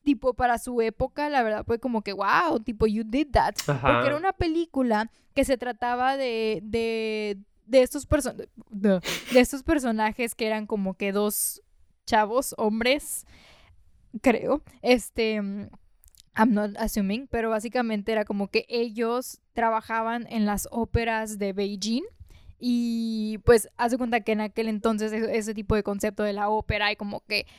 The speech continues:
Speaker 1: eran personajes de que se tenían que pintar la cara y así, como que uno representaba como que una deidad más como el dios y el otro era como que otro tipo y así.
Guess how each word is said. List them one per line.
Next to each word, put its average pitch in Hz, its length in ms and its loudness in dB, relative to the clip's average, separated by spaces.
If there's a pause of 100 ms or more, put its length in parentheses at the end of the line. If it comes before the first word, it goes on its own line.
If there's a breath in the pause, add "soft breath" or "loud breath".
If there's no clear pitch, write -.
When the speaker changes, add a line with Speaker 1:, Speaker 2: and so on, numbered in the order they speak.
(140 soft breath)
Speaker 1:
eran 233 280 0
personajes 208 760 0
de 202 100 -2
que 170 400 -4
se - 120 -6
tenían 214 260 0
que 208 140 0
pintar 208 280 -2
la 202 120 -6
cara 202 280 -2
y 202 100 -2
así, 214 280 0
como 208 220 -2
que 214 100 -2
uno 247 320 -2
representaba 208 560 -2
como 202 220 -4
que - 100 -4
una 208 220 -2
deidad 208 500 0 (320 soft breath)
más 220 320 4
como 208 540 -2
el 214 240 -4
dios 208 480 -2
y 220 40 -4
el 208 80 0
otro 208 200 -4
era 214 140 0
como 202 280 -4
que - 100 -6
otro 202 240 -4
tipo 226 320 -2
y 220 40 2
así. 214 180 -4